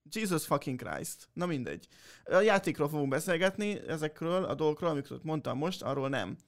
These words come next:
De a játékokról, a játékvilág legfrissebb híreiről, és a, <laughs> azokról, amiket tavaly elfelejtettünk.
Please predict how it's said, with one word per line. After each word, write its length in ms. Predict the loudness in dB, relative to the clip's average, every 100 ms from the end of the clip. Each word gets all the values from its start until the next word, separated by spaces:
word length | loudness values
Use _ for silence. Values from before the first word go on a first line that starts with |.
| -18 -8
De 160 | 0 2
a 20 |
játékokról, 800 | 2 0 -2 -2 -2 -2 -2 -2 -8 -2
a 80 | 4
játékvilág 640 | 4 2 -4 -2 -4 0
legfrissebb 680 | 0 0 -4 -4 -2 -4 -4
híreiről, 720 | -2 0 2 2 2 0 -2 -6 -14 -4
és 580 | -2 -2 -2 -2 -4 -10 _ _ _ _ _
a, 100 | -6 -2 0 0
<laughs> 160 | 0 0
azokról, 340 | 2 0 0
amiket 240 | 2 0 0
tavaly 260 | 0 0 -2
elfelejtettünk. 1040 | -6 -4 -2 -2 -4 -6 -2 0 2